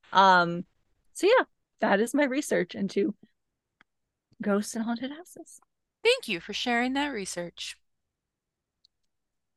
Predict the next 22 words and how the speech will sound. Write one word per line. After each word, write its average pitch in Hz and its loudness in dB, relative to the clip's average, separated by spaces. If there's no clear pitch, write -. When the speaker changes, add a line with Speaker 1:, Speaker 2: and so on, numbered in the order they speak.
Speaker 2:
My 220 6
research 170 0
is 185 0
about 208 4
the - -8
ant 220 0
and 196 -6
the 190 -6
grasshopper. 139 -6
Do 202 -12
you 208 -4
know 208 2
this 196 -4
fable? 190 0
Of - -18
course - -10
you - -16
know - -6
this - -12
fable. 156 -8
Speaker 1:
Boy, 294 6
howdy. 160 -2